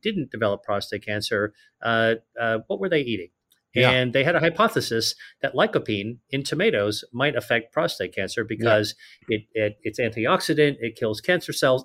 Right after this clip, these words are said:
Speaker 1: and it cuts off the blood supply feeding cancers.
Speaker 2: Hmm.
Speaker 1: And so when they did the study, they found that men who ate two to three servings of cooked tomato. Now, what's in a serving? You can calculate this. When you look at the study, it's a half cup serving size. So two to
Speaker 2: Hmm.
Speaker 1: three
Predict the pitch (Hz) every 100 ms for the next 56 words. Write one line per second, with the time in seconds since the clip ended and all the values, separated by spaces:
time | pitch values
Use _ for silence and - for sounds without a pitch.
0 | - 175 165 165 151 135 110 135 160 -
1 | - 107 101 104 95 - 98 92 107 -
2 | - - - _ - 131 123 160 160 160
3 | 143 165 175 160 214 233 - 104 98 107
4 | 110 151 165 151 135 117 117 131 180 202
5 | - 180 143 131 131 - - 220 226 190
6 | 156 151 151 151 - _ _ _ - -
7 | 196 160 107 95 - 117 - 180 - 139
8 | 123 85 - - _ _ _ - 120 156
9 | 165 143 123 135 120 101 - _ _ -
10 | 107 120 190 233 170 104 - - - -
11 | _ 117 120 127 - - 104 98 104 _
12 | _ - 104 110 - 160 - - 151 -
13 | 139 110 80 _ _ _ - - 80 87
14 | - - _ _ - 113 107 - 233 123
15 | 120 151 156